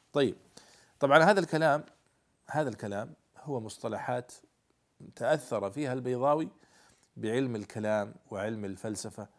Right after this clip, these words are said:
وأيضا علم الفلك وعلم، آه، ال-، الجيولوجيا إن صح التعبير في زمانه. فقوله: "والآية دليل الكون والفساد"، الكون والفساد هنا، الكون هو إشارة إلى علم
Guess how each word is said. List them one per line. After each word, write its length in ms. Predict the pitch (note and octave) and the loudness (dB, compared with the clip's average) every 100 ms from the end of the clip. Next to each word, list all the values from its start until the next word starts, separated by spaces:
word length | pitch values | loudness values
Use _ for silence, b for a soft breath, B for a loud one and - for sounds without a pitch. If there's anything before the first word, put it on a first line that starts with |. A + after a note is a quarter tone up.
| b b b | b b b
وأيضا 500 | C3 D3+ F#3 F3+ F#3 - - | 0 6 6 6 0 -6 -4
علم 360 | A#2+ E3 D3+ | 0 0 0
الفلك 500 | C3+ A#2 E3 E3 - - - | -4 0 0 0 -2 -16 -10
وعلم، 420 | A2+ A#2+ D3 C3+ - - | -2 0 0 -4 -14 -10
آه، 580 | C3 G#2+ G#2 G2+ G2+ B2+ | -4 -2 -2 -2 -4 -6
ال-، 520 | A2+ A2 G#2+ G2+ G#2 | -6 -4 -4 -4 -6
الجيولوجيا 680 | G#2 B2 C#3 D#3+ A#2 A#2+ | 0 4 6 6 4 0
إن 60 | G#2+ | 0
صح 260 | G2+ C3 A#2 | -6 -8 -10
التعبير 520 | - G#2 A#2 D#3 - b b b b _ | -6 -6 -4 -6 -8 b b b b _
في 200 | C#3 C#3 | 0 2
زمانه. 400 | B2+ A2+ F#2+ F#2 - _ _ B B B | 2 0 -4 -10 -20 _ _ B B B
فقوله: 400 | - C#3 G#3+ F#3+ | -4 4 8 8
"والآية 420 | F3+ E3+ F#3 F#3 | 8 8 8 8
دليل 460 | E3 D#3 D3 E3 E3+ | 4 2 4 4 4
الكون 380 | C#3+ F3 F3 D3+ | 2 2 0 0
والفساد"، 640 | C#3+ C3 C3+ C#3 C3 C3+ - _ _ _ _ _ - | -2 -2 -2 0 0 -2 -16 _ _ _ _ _ -6
الكون 340 | D3+ B3 A3 | 2 4 4
والفساد 500 | F#3 E3 D#3+ G#3+ F#3+ | 2 -2 0 0 2
هنا، 300 | G3 F3 E3+ - b b b b b b _ - | 0 -2 -4 -10 b b b b b b _ -4
الكون 520 | D3+ C#3 A#3 A#3 A3+ - _ _ _ _ _ - - - | -2 6 8 8 4 -8 _ _ _ _ _ -18 -16 -4
هو 440 | D#3+ G3 F3+ E3 | 6 8 10 8
إشارة 680 | - B2 - D3+ G#3 G3 F#3 | 2 -4 -4 -2 4 6 6
إلى 220 | D#3+ D#3+ | 4 4
علم 460 | D#3+ C#3+ F#3+ F3+ | 4 4 4 0